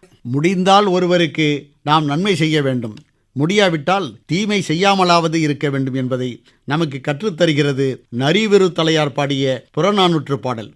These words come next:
"நல்லது செய்தல் ஆற்றீராயினும் அல்லது செய்தல் ஓம்புமின், அதுதான் எல்லாரும் ஓப்பது, அன்றியும் நல்லாற்றுப்படும் நெறியுமாறு அதுவே" என்கிறது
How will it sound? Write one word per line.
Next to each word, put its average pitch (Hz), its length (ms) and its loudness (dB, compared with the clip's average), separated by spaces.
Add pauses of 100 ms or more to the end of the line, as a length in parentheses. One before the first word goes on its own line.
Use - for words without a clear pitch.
(120)
"நல்லது 147 460 -2
செய்தல் 170 400 0
ஆற்றீராயினும் 180 760 0 (100)
அல்லது 185 400 -2
செய்தல் 151 360 -2
ஓம்புமின், 123 480 -4 (260)
அதுதான் 160 580 0 (280)
எல்லாரும் 151 540 0
ஓப்பது, 135 440 -4 (220)
அன்றியும் 143 500 -2 (220)
நல்லாற்றுப்படும் 147 920 -2 (240)
நெறியுமாறு 156 580 0
அதுவே" 143 360 0
என்கிறது 131 500 -2